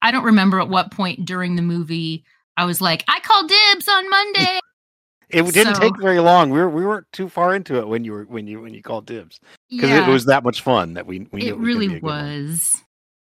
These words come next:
Speaker 1: Oh my gosh, yeah. So this movie is so funny and so goofy, and I really do recommend that people watch it, especially if you have any familiarity with that whole internet culture of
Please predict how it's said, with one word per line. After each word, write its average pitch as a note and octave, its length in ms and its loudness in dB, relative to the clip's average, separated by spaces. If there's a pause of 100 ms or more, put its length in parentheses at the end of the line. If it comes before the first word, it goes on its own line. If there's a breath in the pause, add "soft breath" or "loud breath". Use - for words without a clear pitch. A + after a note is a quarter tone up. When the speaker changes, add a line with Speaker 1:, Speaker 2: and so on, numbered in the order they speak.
Speaker 1:
Oh G#3 380 0
my E3 100 -4
gosh, D3 320 -2
yeah. D#3 140 -2
So G#3+ 140 -4
this D#4 140 0
movie C#4+ 240 0
is B3 120 -2
so C#4+ 180 -2
funny F3+ 380 0
and F#3+ 100 -2
so A#3+ 140 0
goofy, F3+ 500 -4
and F3+ 100 -8
I F3+ 60 -4
really G3+ 340 -4
do F3 140 -6
recommend D#3+ 460 -6
that D3+ 80 -12
people - 240 -16
watch A3 260 -2
it, G#3+ 160 -2
especially B3+ 400 -2
if A#3+ 120 0
you F#3 100 0
have D#3+ 80 -4
any E3 240 -4
familiarity D#3 680 -6
with C#3+ 220 -8
that C#3+ 220 -4
whole D3 260 -4
internet D3 400 -6
culture C3+ 500 -10
of C#3 320 -8